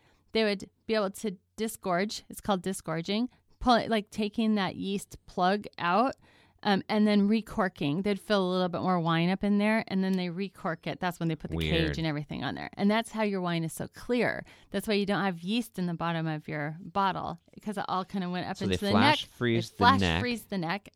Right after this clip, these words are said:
Speaker 1: They take the yeast out, fill up,
Speaker 2: I wonder if it's,
Speaker 1: so you have
Speaker 2: how in
Speaker 1: a
Speaker 2: the
Speaker 1: little
Speaker 2: world
Speaker 1: bit
Speaker 2: are they
Speaker 1: more
Speaker 2: getting
Speaker 1: wine.
Speaker 2: that out of there?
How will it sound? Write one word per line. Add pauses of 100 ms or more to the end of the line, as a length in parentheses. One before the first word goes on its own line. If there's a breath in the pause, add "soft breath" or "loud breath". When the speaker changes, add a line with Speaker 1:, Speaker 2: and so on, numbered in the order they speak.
(140)
Speaker 1:
They
take
the
yeast
out, (420)
fill
up,
Speaker 2:
I
wonder
if
it's,
Speaker 1:
so
you
have
Speaker 2:
how
in
Speaker 1:
a
Speaker 2:
the
Speaker 1:
little
Speaker 2:
world
Speaker 1:
bit
Speaker 2:
are
they
Speaker 1:
more
Speaker 2:
getting
Speaker 1:
wine.
Speaker 2:
that
out
of
there?